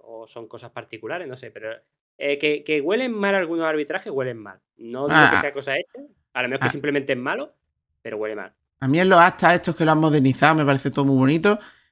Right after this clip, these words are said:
Speaker 2: Falta aquí, pues, eh, los motivos por, por los minutos que pones tú, ¿eh? Los monitos de, los minutos de descuento, pero bueno. En fin.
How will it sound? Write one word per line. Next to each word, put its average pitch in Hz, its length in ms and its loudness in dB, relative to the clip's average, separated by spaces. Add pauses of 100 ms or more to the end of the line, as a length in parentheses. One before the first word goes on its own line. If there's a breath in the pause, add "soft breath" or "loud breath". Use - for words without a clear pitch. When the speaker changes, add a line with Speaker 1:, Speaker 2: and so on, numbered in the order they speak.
Speaker 2:
Falta 180 300 -2
aquí, 233 220 0
pues, 220 260 2
eh, 185 160 2
los 165 140 4
motivos 165 380 2
por, 208 340 2
por 165 160 0
los 147 100 4
minutos 147 400 2
que 165 120 -2
pones 175 280 -2
tú, 170 260 -4
¿eh? 226 80 -4 (1700)
Los 139 80 -4
monitos 170 400 0
de, 165 80 -2
los 147 100 2
minutos 160 320 2
de 180 80 0
descuento, 151 480 -4
pero 143 140 -4
bueno. 147 260 -4 (720)
En 156 100 -6
fin. 170 200 -6